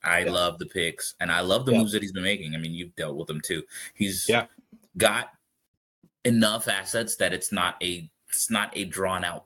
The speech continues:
Speaker 1: rebuild. You either,
Speaker 2: Yeah.
Speaker 1: you can, he's drafted really well. You don't have
Speaker 2: Yeah.
Speaker 1: to hit every pick. You just have to hit enough of them that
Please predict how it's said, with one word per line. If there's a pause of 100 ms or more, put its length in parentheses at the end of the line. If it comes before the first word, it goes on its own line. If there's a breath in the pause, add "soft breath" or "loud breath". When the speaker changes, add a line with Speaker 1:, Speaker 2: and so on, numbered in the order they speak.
(140)
Speaker 1:
rebuild. (240)
You
either,
Speaker 2:
Yeah. (220 loud breath)
Speaker 1:
you
can,
he's
drafted
really
well. (760)
You
don't
have
Speaker 2:
Yeah.
Speaker 1:
to
hit
every
pick.
You
just
have
to
hit
enough
of
them
that